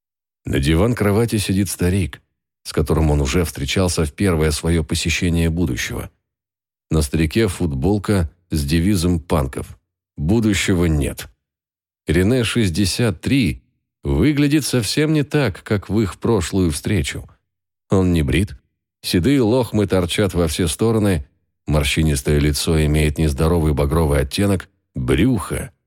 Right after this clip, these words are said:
заметно выросло. Заметив Рене, старик начинает суетиться. В прошлый раз он был гораздо безмятежнее. «Наконец-то ты пожаловал. Я надеялся, что однажды ты явишься, и не ошибся».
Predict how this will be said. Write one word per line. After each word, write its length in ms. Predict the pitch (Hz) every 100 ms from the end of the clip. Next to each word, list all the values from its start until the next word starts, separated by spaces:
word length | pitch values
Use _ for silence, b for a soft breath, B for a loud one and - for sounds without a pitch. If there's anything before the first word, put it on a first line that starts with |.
| _
заметно 680 | 85 78 78 76 98 - 92
выросло. 640 | 69 64 - - - - _ _ _ _ _ _ _ _ _ _ _
Заметив 540 | - 85 107 120 113 98
Рене, 320 | 98 107 113
старик 420 | - 90 101 -
начинает 460 | 90 90 85 85 78
суетиться. 640 | 80 73 - - - - _ _ _ _ _ _ _
В 100 | _
прошлый 440 | - 69 67 76 78
раз 260 | 85 80
он 160 | 78 73
был 160 | 80
гораздо 540 | 76 76 69 85 107 104
безмятежнее. 800 | 95 92 98 - 65 - 62 - _ _ _ _ _ _ _ _ _
«Наконец-то 680 | 85 92 101 107 120 101 107
ты 140 | 101
пожаловал. 720 | 98 113 92 104 78 69 67 - _ _ _ _
Я 260 | - 80 104
надеялся, 640 | 107 101 110 110 104 104
что 220 | 90 98
однажды 520 | 95 85 98 95 85 90
ты 160 | 95
явишься, 640 | 90 92 104 87 80 - 80
и 180 | 90 113
не 120 | 127
ошибся». 640 | 110 87 76 69 - 80